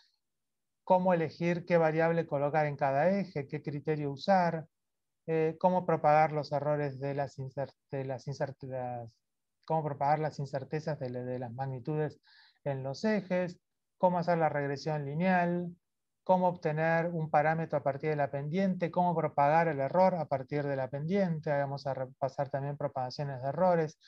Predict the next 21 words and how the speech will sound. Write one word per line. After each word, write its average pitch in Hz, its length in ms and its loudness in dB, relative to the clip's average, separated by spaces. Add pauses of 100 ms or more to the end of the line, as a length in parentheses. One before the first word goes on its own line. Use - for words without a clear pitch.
(340)
cómo 160 600 2
expresar 151 600 0
en 156 160 -2
forma 151 300 0
adecuada, 160 500 0
con 143 100 -6
las 135 160 -8
cifras 156 300 -6
significativas 139 760 -6
adecuadas, 151 640 0 (460)
el 147 240 -2
valor 143 340 2
de 143 100 2
R 139 300 2
final, 170 800 0
las 139 220 -4
magnitudes 135 560 -6
que 139 100 -12
midi-, 139 300 -8
que 147 140 -10
midieron. 151 720 -2